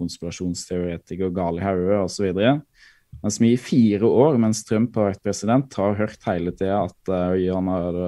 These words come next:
samarbeidet med Russland, og her var det, eh, illegitimt at han, eh, ble president og så videre. Og det har vært helt, helt mainstream og helt greit å si, og det har blitt gjentatt i norske medier og, og så videre. Mens nå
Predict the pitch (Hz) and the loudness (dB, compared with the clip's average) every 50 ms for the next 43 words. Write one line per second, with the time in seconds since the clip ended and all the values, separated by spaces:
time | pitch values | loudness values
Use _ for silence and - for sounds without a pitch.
0 | 87 - - 107 98 92 87 87 87 87 90 90 92 90 90 90 - - - 87 | -6 -4 -2 -2 0 0 0 0 -2 -2 0 0 0 -2 -2 -4 -6 -8 -8 -6
1 | 85 87 87 87 87 85 90 90 87 85 90 90 87 85 87 87 85 82 92 90 | -4 -4 -4 -4 -4 -4 -4 -4 -4 -4 -4 -6 -4 -4 -4 -6 -6 -8 -8 -10
2 | 90 95 95 90 82 92 95 92 90 90 87 85 95 - - - 101 98 92 92 | -10 -10 -10 -10 -8 -6 -4 -2 -2 -2 -2 -4 -6 -8 -4 -4 -2 -2 -2 -4
3 | 98 92 90 98 92 92 92 90 90 90 87 82 95 - _ _ - - _ _ | -6 -6 -4 -2 -2 0 0 0 0 0 -2 -4 -6 -10 _ _ -20 -20 _ _
4 | _ _ _ - 95 92 92 87 98 101 92 - 95 101 104 107 107 107 101 - | _ _ _ -4 -2 -2 -2 0 -2 -4 -4 -2 -2 0 0 0 0 -2 -4 -2
5 | - 107 98 87 90 104 110 107 107 110 131 147 147 120 120 - - - - - | 0 0 0 2 2 2 2 4 4 4 4 4 2 2 0 -2 -6 -10 -4 -2
6 | 107 101 104 104 - _ _ - - 98 98 101 - - 101 95 90 85 85 - | 0 0 0 -2 -6 _ _ -6 -2 -2 -2 -2 -2 -2 0 0 0 0 -2 -4
7 | - - 156 180 127 92 - - 104 104 101 98 98 98 98 92 98 95 92 - | -2 -2 0 0 0 -2 -2 -4 -2 0 2 4 4 2 2 0 0 -2 -4 -4
8 | - - - 87 85 87 90 104 139 170 - _ _ _ - - - - 117 131 | -8 -14 -8 -8 -6 0 0 0 0 0 -4 _ _ _ -10 -8 -4 0 0 2
9 | 156 135 101 98 95 92 90 90 90 90 - 95 85 85 90 - 123 117 117 - | 2 2 0 0 -2 -2 -2 -2 -2 -2 -2 -2 -4 -4 -4 -2 -2 -2 -2 -2
10 | - 98 92 90 - - - - 95 92 90 90 107 131 175 180 180 - _ _ | -6 -6 -6 -6 -8 -12 -6 -2 0 0 0 0 0 0 0 -2 -4 -8 _ _
11 | _ _ _ _ _ _ _ _ _ _ _ - 98 92 92 92 92 92 92 92 | _ _ _ _ _ _ _ _ _ _ _ -4 -2 0 0 2 2 2 2 2
12 | 95 80 101 110 - 113 101 92 95 113 123 123 110 107 107 107 - 107 110 127 | 0 0 -2 -4 -2 0 0 2 4 4 4 6 4 4 2 0 2 4 4 6
13 | 165 214 151 | 6 4 2